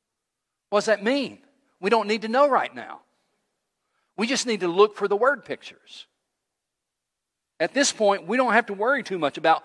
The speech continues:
what it means. That'll come later. Right now, the first step in Bible study is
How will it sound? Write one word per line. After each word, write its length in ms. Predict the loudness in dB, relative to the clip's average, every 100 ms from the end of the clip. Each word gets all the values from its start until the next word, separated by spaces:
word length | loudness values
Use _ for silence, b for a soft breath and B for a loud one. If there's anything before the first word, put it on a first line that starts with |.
| -8 -2
what 160 | 0
it 160 | 0 -4
means. 520 | -2 -2 -2 -6 -2
That'll 200 | 0 0
come 220 | 0 2
later. 260 | 2 2 2
Right 260 | 4 4
now, 300 | 2 0 0 -2 B -8
the 80 |
first 320 | -2 0 0 0
step 200 | -2 0
in 120 | 2
Bible 300 | 2 2 -2
study 340 | -2 -2 -2
is 260 | -6 -10